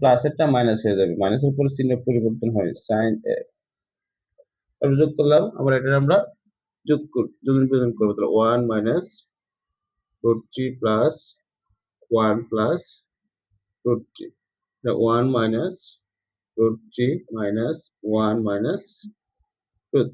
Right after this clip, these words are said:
three। আমরা এখন যোজন বিয়োজন করলাম। যোজন বিয়োজন করার পর এখন আমরা কাটাকাটি করবো, দেখি এখানে মাইনাস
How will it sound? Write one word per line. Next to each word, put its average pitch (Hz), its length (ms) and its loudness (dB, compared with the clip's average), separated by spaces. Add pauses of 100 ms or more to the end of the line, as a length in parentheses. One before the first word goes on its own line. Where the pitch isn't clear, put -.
three। - 200 -20 (580)
আমরা 175 220 6
এখন 185 140 2 (140)
যোজন 147 240 2 (100)
বিয়োজন 127 340 0
করলাম। 90 240 -2 (840)
যোজন 160 300 2
বিয়োজন 180 260 2
করার 151 160 2
পর 156 120 2
এখন 139 180 -4
আমরা 127 180 0
কাটাকাটি 123 420 2
করবো, 117 160 -2
দেখি 107 240 -2 (480)
এখানে 120 200 0 (280)
মাইনাস 127 300 0